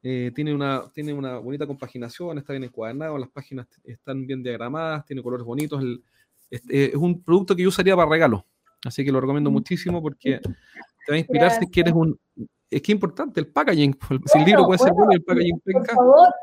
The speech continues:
Speaker 2: tus palabras me elogian, eh, me, me hacen sentir muy bien porque, eh, tú además eres un súper lector y además tú, eh, entrenas a personas para escribir.
Speaker 1: Sí, pues entreno escritores también, me encanta eso, sí, es
Speaker 2: Guau,
Speaker 1: verdad.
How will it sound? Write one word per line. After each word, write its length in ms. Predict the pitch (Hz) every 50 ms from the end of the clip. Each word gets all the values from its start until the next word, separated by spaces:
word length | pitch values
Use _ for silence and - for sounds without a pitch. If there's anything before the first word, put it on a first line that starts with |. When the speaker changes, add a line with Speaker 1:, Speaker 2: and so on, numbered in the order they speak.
| 269 254 - _ _ _
Speaker 2:
tus 140 | - 269 262
palabras 460 | 262 247 254 254 269 285 311 302 294
me 280 | 285 254 214 - 220 233
elogian, 720 | 240 247 294 285 - - 269 240 233 226 226 220 - - -
eh, 260 | - 220 214 208 208 208
me, 140 | 208 220 -
me 120 | 220 226 233
hacen 260 | 240 240 - 254 254
sentir 280 | - 247 240 254 247
muy 240 | 247 247 247 262 254
bien 320 | 254 269 277 302 302 269 -
porque, 720 | 262 240 208 214 240 226 220 214 208 202 196 - - -
eh, 400 | - 220 214 208 208 202 202 202 -
tú 180 | - 262 262 247
además 480 | 240 233 220 220 240 254 294 294 277
eres 220 | 262 233 240 240 233 233
un 200 | 233 226 220 220
súper 320 | 220 - - 262 254 247 247
lector 520 | 240 240 240 - - 233 226 233 226 - _
y 140 | - 214 226
además 380 | 220 220 220 220 240 240 240 - -
tú, 120 | 254 247
eh, 200 | 240 233 226 - -
entrenas 640 | 220 208 - - - 269 311 339 349 311 269 240 233
a 100 | 240 226
personas 440 | 220 220 - - 233 226 226 226 -
para 140 | 226 220 220
escribir. 480 | - _ - 226 226 226 233 240 240 202
Speaker 1:
Sí, 80 | 170
pues 120 | 160 156 147
entreno 160 | 165 165 165
escritores 420 | 160 - 147 139 165 175 165 151 127 156
también, 260 | 151 147 147 151 147
me 80 | 143 139
encanta 340 | 135 - 139 139 - -
eso, 200 | 123 - - -
sí, 120 | - 440 370
es 40 | 262
Speaker 2:
Guau, 300 | 240 247 277 277 247 233
Speaker 1:
verdad. 100 | 226